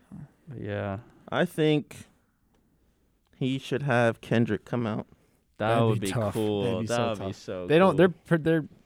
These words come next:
Speaker 3: like, styles don't really mash at
Speaker 2: They
Speaker 3: all.
Speaker 2: have, like, one song together, but, I mean, that'd be lit if Kend-, I mean, Maroon five is with Travis Scott. Their styles don't match.
Speaker 3: Yeah, that's
Speaker 2: <laughs>
Speaker 3: true.
Speaker 1: Yeah, that's fair.
Speaker 2: I mean, that one year, uh, Coldplay did it.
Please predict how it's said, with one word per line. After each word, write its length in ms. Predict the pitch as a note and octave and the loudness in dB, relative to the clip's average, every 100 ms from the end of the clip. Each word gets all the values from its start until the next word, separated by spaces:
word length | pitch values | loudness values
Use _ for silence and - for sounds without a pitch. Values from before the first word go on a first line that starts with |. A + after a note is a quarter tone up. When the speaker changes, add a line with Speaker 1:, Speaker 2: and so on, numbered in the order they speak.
| - | -12
Speaker 3:
like, 300 | - A#2 G2+ | -2 0 -2
styles 380 | - B2 D3+ C3 | -2 2 4 4
don't 240 | A#2 - | 2 -2
really 240 | - G#2 G2 | -4 -4 -2
mash 440 | G#2 G#2+ G#2 - | -2 -4 -6 -6
at 80 | B2 | -2
Speaker 2:
They 80 | D3 | 2
Speaker 3:
all. 60 | |
Speaker 2:
have, 100 | F3+ | 2
like, 220 | F3 C3+ | 2 0
one 260 | G#2+ B2 C#3+ | 0 -2 -4
song 320 | - A2+ C#3+ | -4 -6 -4
together, 420 | D3+ F3+ F#3 G#3 A3+ _ | -2 -2 0 -2 -4 _
but, 260 | A#2 F#2 - _ - - G#2+ | -6 -6 -10 _ -20 -20 -20
I 100 | - | -16
mean, 260 | A2+ G#2+ G#2 | -12 -10 -10
that'd 140 | A#2+ | -10
be 120 | B2 F#2+ | -10 -8
lit 260 | G2+ A2 | -6 -4
if 120 | G#2 | -6
Kend-, 240 | - C#3+ - | -4 -2 2
I 80 | G3 | 4
mean, 220 | B3+ G#3+ - - | 6 6 4 -4
Maroon 280 | G3 C4 D4 | 4 6 6
five 320 | C4+ C4 C#4+ | 6 10 10
is 100 | B3+ | 8
with 120 | B3 A3+ | 2 2
Travis 320 | A#3+ A3+ A3 | 4 6 4
Scott. 320 | - G#3 G#3+ | 4 6 8
Their 120 | A#3 | 6
styles 380 | - C#3+ C#3+ C#3+ | 6 6 6 6
don't 180 | C3+ B2+ | 4 6
match. 440 | B2 D3 - - - _ _ _ _ _ _ | 6 4 2 -8 -16 _ _ _ _ _ _
Speaker 3:
Yeah, 220 | - B2+ B2+ | 0 4 4
that's 160 | B2+ G#3 | 6 4
Speaker 2:
<laughs> 20 | |
Speaker 3:
true. 140 | - | 4
Speaker 1:
Yeah, 300 | B2 A#2 A2+ | 2 2 0
that's 140 | A2 - | -2 -4
fair. 460 | - G#2+ G#2+ G#2+ - | -6 -4 -2 -4 -2
Speaker 2:
I 100 | F3 | 2
mean, 200 | F#3+ G3+ | 6 8
that 100 | F#3+ | 10
one 280 | F#3+ G#3 A3 | 10 10 8
year, 280 | G#3+ G3+ E3 | 4 4 6
uh, 280 | E3 D#3+ C#3+ | 8 8 6
Coldplay 500 | - D#3+ F#3+ G3+ F#3 | 6 4 4 2 4
did 140 | G#3 | 4
it. 180 | A3+ | 4